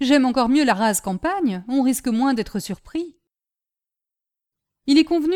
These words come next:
que nous serons ce soir à la Grande Muraille, » répondit Kin Fo. « Je veux y être et j'y serai. »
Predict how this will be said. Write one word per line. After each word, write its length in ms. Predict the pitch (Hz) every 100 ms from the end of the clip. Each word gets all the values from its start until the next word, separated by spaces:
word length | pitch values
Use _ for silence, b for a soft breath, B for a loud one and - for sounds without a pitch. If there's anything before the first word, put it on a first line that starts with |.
| 392
que 60 | 311
nous 140 | 285
serons 280 | 302 277 294
ce 140 | 277
soir 260 | - 339 320
à 40 |
la 100 | 294
Grande 200 | 277 311
Muraille, » 600 | 320 294 269 180 151 151 -
répondit 480 | 185 180 - 170 156
Kin 240 | - 165
Fo. « 320 | 147 - 160 - _ _ _ 226
Je 160 | 214
veux 300 | 262 370 339
y 120 | 269 220
être 340 | 254 330 285
et 160 | - 285
j'y 180 | 320
serai. » 400 | 294 269 175 -